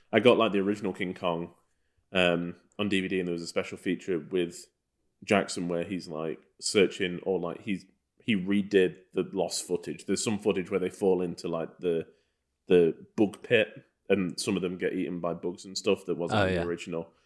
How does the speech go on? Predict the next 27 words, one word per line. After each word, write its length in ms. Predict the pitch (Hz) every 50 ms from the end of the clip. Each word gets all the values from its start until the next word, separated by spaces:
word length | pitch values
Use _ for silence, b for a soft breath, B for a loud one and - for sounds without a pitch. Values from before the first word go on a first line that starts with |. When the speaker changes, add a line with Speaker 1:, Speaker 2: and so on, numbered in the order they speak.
| _ _ _ _ _ _ _ _ -
Speaker 1:
And 140 | 92 98 98
he, 120 | 120 123
like, 340 | 113 110 98 95 95 90 - - _ _ _ _ _ _ _ _ _
he 140 | - 120 -
added 260 | 196 220 113 104 -
that 140 | 104 90 78
into 200 | 101 95 - -
the 80 | 95 90
original, 400 | 85 87 82 85 87 80 73 - -
like, 200 | 101 95 87 80
into 200 | 98 95 98 87
his 260 | - 113 101 92 -
King 220 | - - 82 80
Kong, 240 | - - - 78 82 85
but 100 | 92 87
he 80 | 90 92
also, 520 | 92 90 - - 90 87 87 85 85 82 - _ _ -
like, 180 | 87 87 76 -
helped 320 | - 92 85 87 - -
kind 120 | - 90
of 140 | 82 80 80
recreate 500 | 85 87 85 - - - 90 85 85 90
it 140 | 98 - -
through 160 | - 90 82
storyboards. 880 | 80 - - 87 85 82 87 95 92 90 104 107 107 110 113 127 - - _ _ _ b b b b b b b b b -
Speaker 2:
Oh, 280 | 107 101 95 90 90
nice. 500 | 87 85 87 87 76 - - - - -